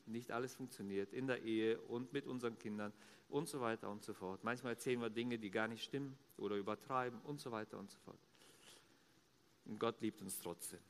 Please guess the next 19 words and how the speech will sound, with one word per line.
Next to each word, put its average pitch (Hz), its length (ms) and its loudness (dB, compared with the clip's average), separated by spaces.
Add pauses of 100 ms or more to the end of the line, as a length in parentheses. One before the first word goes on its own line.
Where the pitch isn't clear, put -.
(1500)
Und 123 140 0
wenn 165 160 8
wir 185 100 10
das 226 240 6
verstehen, 196 720 6 (360)
was 170 180 6
meint 214 260 6
ihr 202 80 8
denn, 165 180 6
wie 175 60 4
es 180 140 2
mir 185 120 8
danach 160 380 6
ging? 165 320 2 (1040)
Danach 135 260 6
bin 151 160 -2
ich 135 100 -4
vorsichtiger 151 680 4
gefahren. 101 400 -2